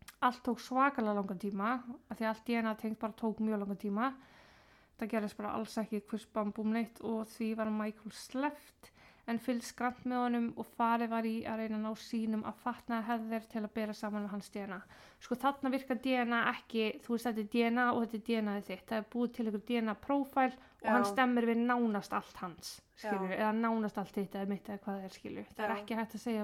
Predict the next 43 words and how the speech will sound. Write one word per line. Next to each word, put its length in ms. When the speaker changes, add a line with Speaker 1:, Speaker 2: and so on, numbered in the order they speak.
Speaker 1:
fyrir, 320
þú 80
veist, 160
níutíu 220
og 20
níu 160
komma 160
níu 240
prósent 220
líkur, 260
að 160
þetta 160
Speaker 2:
Nei. 80
Speaker 1:
sé 160
samsvörun. 560
En 80
allavega, 460
þeir 160
voru 160
skíthræddir 600
um 100
að 140
hafa 180
ekkert 240
upp 160
úr 60
þessu 500
vegna 260
hversu 220
mikið 260
hefur 140
hringt 240
þegar 160
Heather 240
fannst, 480
en 160
til 100
allra 360
hamingju 680
var 160
hægt 220
að 100
ná 80